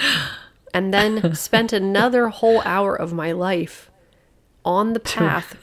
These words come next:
Speaker 1: right back to the same exact
Speaker 2: <laughs> So
Speaker 1: fucking body
Speaker 2: crazy.
Speaker 1: oil. Isn't that so weird?
Speaker 2: Yeah,
Speaker 1: And then,
Speaker 2: I was
Speaker 1: like, glitched my own self. I was like, "Blah," glitched in the Matrix. What happened?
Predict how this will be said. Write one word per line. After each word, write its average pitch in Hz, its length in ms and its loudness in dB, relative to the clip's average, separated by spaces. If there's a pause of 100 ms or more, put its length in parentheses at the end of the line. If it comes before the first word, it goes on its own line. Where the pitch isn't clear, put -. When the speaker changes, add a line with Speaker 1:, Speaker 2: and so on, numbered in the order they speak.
(120)
Speaker 1:
right 180 400 0
back 196 240 -4
to - 100 -6
the 165 140 -2
same 185 400 -4
exact 165 400 -4
Speaker 2:
<laughs> - 20 -6
So 165 280 -2
Speaker 1:
fucking 165 180 -8 (100)
body 156 300 -4
Speaker 2:
crazy. - 40 -8
Speaker 1:
oil. - 520 -6
Isn't 254 220 -6
that 302 140 -4 (120)
so 226 500 -2
weird? 240 480 -4 (280)
Speaker 2:
Yeah, 143 200 2
Speaker 1:
And 196 160 4
then, 214 160 6
Speaker 2:
I 175 40 10
was 170 340 4
Speaker 1:
like, - 400 -12
glitched 196 500 2
my 175 260 2
own 170 240 2
self. - 420 -2
I 170 80 0
was 165 180 -6
like, 170 240 -2
"Blah," 220 800 6
glitched 165 360 0
in 175 80 4
the 196 80 6
Matrix. 185 480 0
What 190 180 0
happened? 196 600 -4